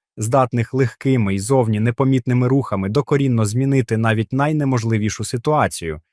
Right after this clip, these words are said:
почати втілювати в життя найбожевільніші,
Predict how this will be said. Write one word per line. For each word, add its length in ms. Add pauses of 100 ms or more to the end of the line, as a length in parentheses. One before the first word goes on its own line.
(160)
почати 400
втілювати 640
в 60
життя 360
найбожевільніші, 1040